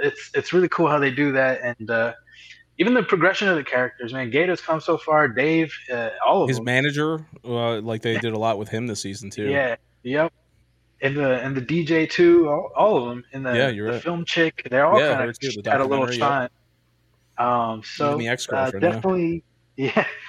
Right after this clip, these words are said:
Speaker 1: definitely, um, recommend this season or even just the whole series if you haven't watched any of it
Speaker 2: Absolutely.
Speaker 1: at all.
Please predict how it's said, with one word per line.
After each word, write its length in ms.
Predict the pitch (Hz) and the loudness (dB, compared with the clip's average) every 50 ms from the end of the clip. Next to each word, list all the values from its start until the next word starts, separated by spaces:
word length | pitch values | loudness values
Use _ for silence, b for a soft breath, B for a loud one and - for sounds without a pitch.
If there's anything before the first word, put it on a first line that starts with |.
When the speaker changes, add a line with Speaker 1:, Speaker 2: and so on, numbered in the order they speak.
| B B B B B - | B B B B B 0
Speaker 1:
definitely, 560 | 156 170 - - - 190 185 180 180 175 - | 0 0 0 -2 -2 0 0 0 0 -2 -2
um, 760 | - 151 151 156 156 156 147 147 143 139 139 135 139 131 - _ _ _ _ - - - _ _ _ _ _ _ | -2 0 0 2 2 0 0 -2 -2 -4 -6 -8 -10 -12 -16 _ _ _ _ -18 -18 -18 _ _ _ _ _ _
recommend 560 | 147 143 160 160 - 175 151 151 156 160 151 | -4 -2 -2 0 0 0 2 2 2 4 4
this 140 | 151 160 147 | 2 0 -2
season 500 | - - 175 165 160 147 165 165 160 156 | 0 0 2 2 2 2 0 -2 -2 -2
or 320 | 127 127 127 123 123 120 - | 0 2 2 2 2 2 2
even 300 | 180 190 180 190 180 156 | 2 2 4 4 2 2
just 180 | 160 123 - | 2 0 0
the 80 | - 127 | 0 2
whole 200 | 127 170 160 147 | 2 2 2 0
series 400 | - - 175 185 180 175 156 156 | 0 2 2 4 4 2 2 0
if 100 | 147 - | -4 -2
you 60 | 127 | 0
haven't 480 | 120 139 147 147 143 139 135 127 110 123 | 2 2 2 0 -2 -6 -10 -12 -8 0
watched 340 | 123 135 139 131 123 98 | 2 2 2 2 0 0
any 200 | 113 127 143 151 | -2 -2 0 -2
of 100 | 151 143 | 0 2
it 120 | 156 160 147 | 4 4 4
Speaker 2:
Absolutely. 40 | 131 | 4
Speaker 1:
at 80 | 127 | 4
all. 300 | 127 139 160 175 180 - | 4 4 4 2 0 -2